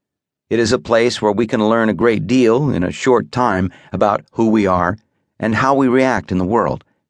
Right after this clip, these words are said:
The conflicts that take place inside the dojo help us handle conflicts that take place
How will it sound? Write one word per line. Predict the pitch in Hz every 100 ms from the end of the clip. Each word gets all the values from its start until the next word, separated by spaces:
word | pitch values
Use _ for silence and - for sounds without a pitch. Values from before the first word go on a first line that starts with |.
| _ _ _ _ _ _ _ _ _
The | 107
conflicts | 107 156 151 113 107 - -
that | 101 -
take | 104 98
place | - 127 120 -
inside | 120 135 - 120 113 95
the |
dojo | 80 113 117 98 85 - - _ _ _ _ _
help | 156 160
us | 156 143
handle | 135 117 113
conflicts | 113 98 95 104 104 -
that | 113 -
take | 110 -
place | 104 101 92